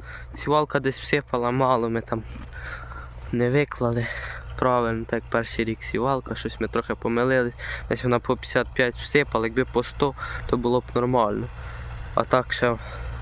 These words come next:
по сто кілограм карбаміду докидаємо десь.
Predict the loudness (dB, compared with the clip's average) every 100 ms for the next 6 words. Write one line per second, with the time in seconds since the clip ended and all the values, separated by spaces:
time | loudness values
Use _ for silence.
0 | -4 -2 2 0 2 2 4 4 4 4
1 | 2 4 2 2 2 2 2 2 4 4
2 | 4 0 -2 -2